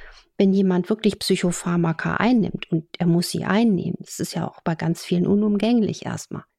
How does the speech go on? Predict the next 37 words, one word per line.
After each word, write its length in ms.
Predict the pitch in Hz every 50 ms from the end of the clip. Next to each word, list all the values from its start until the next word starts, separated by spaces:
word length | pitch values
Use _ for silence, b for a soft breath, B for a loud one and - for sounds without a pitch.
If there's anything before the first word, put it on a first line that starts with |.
| _
niemals, 1120 | - 185 190 202 220 240 262 285 294 277 247 214 170 170 - - - - - - - - _ _ _
niemals 680 | 208 202 208 214 226 240 247 247 233 226 226 220 220 -
an 160 | - 185 180
der 100 | 180 180
Dosis 420 | 175 - - - 190 180 185 175
schrauben, 440 | - - - - 170 170 170 185 180 - -
ohne 280 | 180 180 190 190 190
mit 260 | 185 175 170 170 - 175
dem 140 | 175 -
Arzt 600 | - 160 160 160 160 - - - - _ - _ _ _ _ _ _ _ _
zu 140 | _ - 190
sprechen. 480 | - - - - 160 - - - 165 - _ _ _ _
Das 100 | - -
ist 160 | 190 185 - -
ganz 260 | 185 185 202 196 -
wichtig. 320 | 190 - - - - -
Aber 160 | - 190 196
das 160 | 185 190 190 -
Interessante 580 | - 190 - 180 180 - 190 208 240 233 247
ist, 220 | - 202 - - -
wenn 120 | 202 202
man 180 | 196 196 190 185
jetzt 240 | 180 180 - -
diese 240 | - 185 180 180 -
anderen 300 | - 226 262 269 247 -
Aspekte 640 | - 185 - - _ 175 175 - - - 160 160 - -
ins 220 | 185 180 175 -
Boot 360 | - - 202 220 233 233 -
nimmt, 200 | 196 175 170 -
Mikronährstoffversorgung, 1200 | - 208 214 - - 233 220 202 202 196 - - 180 - - 165 160 - 160 156 156 - 160 160
Darmgesundheit 720 | - 170 180 208 214 208 202 185 - 175 170 - 165 156 -
verbessern, 460 | - - 160 - 170 - - - 170
Schlaf 320 | - - - 196 202 214
verbessern, 580 | - - 185 - 165 165 - - 156 156 156 160
sich 220 | - 180 - -
mehr 160 | 190 196 190 175
bewegen, 580 | 180 175 170 180 196 214 208 185 - 156 B